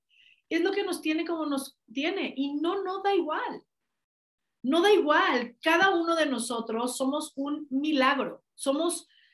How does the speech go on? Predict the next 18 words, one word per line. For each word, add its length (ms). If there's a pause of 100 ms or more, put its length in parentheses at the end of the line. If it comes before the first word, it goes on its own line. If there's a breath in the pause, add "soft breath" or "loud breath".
(240 soft breath)
eh, 260
de 100
verdad, 580
cuando 340
tú 380
dimensionas 840
la 120
cantidad 320
de 100
cosas 280
que 100
tienen 240
que 60
ocurrir 320
para 180
que 80
nazcas, 720 (720)
¿no? 520